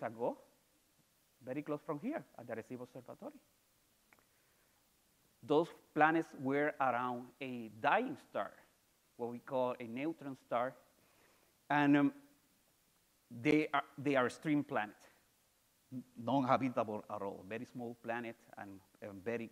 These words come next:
uh, dramatic, uh, end of a star. So, but this was a beginning, a beginning of a new era of exoplanet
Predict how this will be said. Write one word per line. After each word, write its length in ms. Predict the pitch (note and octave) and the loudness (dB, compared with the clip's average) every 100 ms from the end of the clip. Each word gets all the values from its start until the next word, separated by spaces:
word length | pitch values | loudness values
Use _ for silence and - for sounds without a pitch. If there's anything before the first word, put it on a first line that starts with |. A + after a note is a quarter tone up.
| - | -10
uh, 180 | G2+ G2 - _ _ _ - | -12 -12 -16 _ _ _ -14
dramatic, 420 | A2 G#2+ A#2+ A2 - - - | -6 -4 -4 -6 -12 -18 -16
uh, 120 | G#2 - | -14 -10
end 180 | A#2+ A2 | -8 -8
of 80 | - - | -12 -16
a 40 | |
star. 300 | - - F#2+ - _ - | -14 -8 -8 -8 _ -4
So, 160 | B2+ - _ _ _ - _ _ _ _ _ _ _ _ _ _ A#2+ | -4 -4 _ _ _ -20 _ _ _ _ _ _ _ _ _ _ 8
but 280 | B3 C4 B3+ - | 12 12 10 -2
this 300 | C#3+ F3 G#3+ | 0 2 2
was 300 | D#3 D#3 F3 - | 2 2 2 -2
a 140 | C#3+ C3+ | -6 -4
beginning, 680 | A#2 A#2 - C#3 C3+ A2 F#2 _ _ _ _ _ _ | -4 -10 -8 -4 -4 -4 -10 _ _ _ _ _ _
a 120 | C3+ | -6
beginning 560 | B2 A2+ C3+ E3 F3 E3+ | -4 -4 -4 -4 -2 -2
of 160 | C3 A#2+ | -4 -4
a 60 | A#2 | -6
new 360 | A#2+ C#3 D3+ - | -4 0 0 -2
era 320 | B2+ B2+ G#2 - _ _ _ - | -6 -4 -6 -10 _ _ _ 0
of 120 | C#3+ - | 0 -2
exoplanet 680 | C#3 - - A#2 B2+ B2 | -8 -6 -8 -4 -4 -4